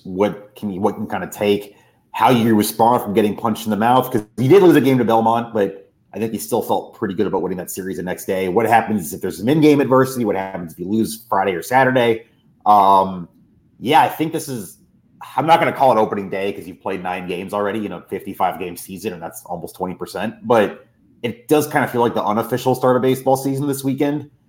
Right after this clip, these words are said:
Uh, you got one more weekend after this where you're kinda back into that non-con weaker opponent, and then it's S E C play from there on in.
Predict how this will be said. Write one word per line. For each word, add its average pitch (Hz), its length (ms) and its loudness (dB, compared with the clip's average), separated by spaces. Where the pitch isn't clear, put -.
Uh, 95 340 4
you 98 60 -2
got 98 160 2
one 104 120 4
more 107 140 4
weekend 107 320 2
after 98 240 4
this 101 300 -4
where 95 100 -6
you're - 80 -10
kinda 95 180 -6
back 95 280 -2
into 92 140 -10
that 92 380 -4
non-con 92 680 0
weaker 92 260 -4
opponent, 98 400 -4
and 85 100 -12
then 92 80 -10
it's - 300 -18
S 90 180 -12
E 90 60 -14
C 90 220 -12
play 90 180 -2
from 87 140 -10
there 90 180 0
on 87 100 -4
in. 92 200 -4